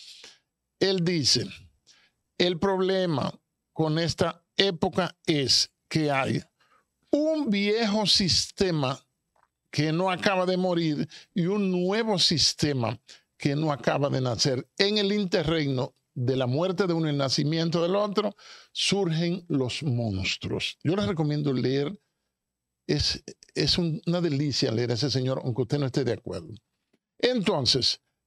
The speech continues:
¿qué pasa? Reitero, Oriente, los orientales pueden programar el largo plazo. Ejemplo, vuelvo a Kissinger en su libro,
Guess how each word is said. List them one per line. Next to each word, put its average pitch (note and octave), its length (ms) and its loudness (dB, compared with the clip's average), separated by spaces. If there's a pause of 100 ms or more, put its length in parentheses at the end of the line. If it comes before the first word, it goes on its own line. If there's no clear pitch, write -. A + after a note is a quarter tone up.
¿qué F#3+ 160 0
pasa? E3+ 400 0
Reitero, D3 580 0 (560)
Oriente, G#3 920 0 (580)
los D#3 220 0
orientales D3 960 0 (260)
pueden G3+ 420 0
programar E3+ 840 0 (400)
el C3 220 2
largo C3+ 420 0
plazo. A2 480 0
Ejemplo, A3 560 2
vuelvo B2+ 360 0
a C3+ 60 -4
Kissinger E3+ 520 0
en D3+ 80 -2
su D3 140 -2
libro, D#3 380 0